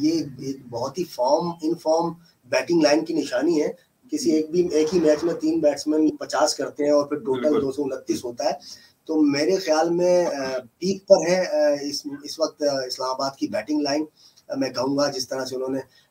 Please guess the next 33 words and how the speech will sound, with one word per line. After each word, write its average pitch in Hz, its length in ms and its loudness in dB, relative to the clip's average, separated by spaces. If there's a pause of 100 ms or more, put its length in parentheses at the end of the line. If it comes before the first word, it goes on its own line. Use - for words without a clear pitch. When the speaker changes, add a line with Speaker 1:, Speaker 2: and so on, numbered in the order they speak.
Speaker 1:
टारगेट 127 380 -4
सेट 131 220 -4
किया, 160 180 -2
उन्होंने 147 320 2
वो 147 120 0
पहली 135 320 2
इनिंग 147 160 2
के 151 100 -2
बाद 127 340 -2
ही 160 160 0 (440)
मैच 131 280 -2
को 151 120 0
दूर 135 240 0
ले 127 120 2
गए 127 140 -2
थे 127 140 -2
कोयटा 120 340 -4
ग्लैडिएटर्स 117 560 -2
Speaker 2:
देखिए 147 180 6
Speaker 1:
के, 139 60 2
जैसा 147 160 6
Speaker 2:
तारिक, 165 160 2
Speaker 1:
मैं 147 60 6
Speaker 2:
अब 123 160 0
जैसे 135 300 2
अब 110 340 -4
टीमों 131 320 2
को 131 100 0
समझ 113 320 -4
में 117 140 -2
आ 104 120 4
रही 110 180 4
है 98 220 -2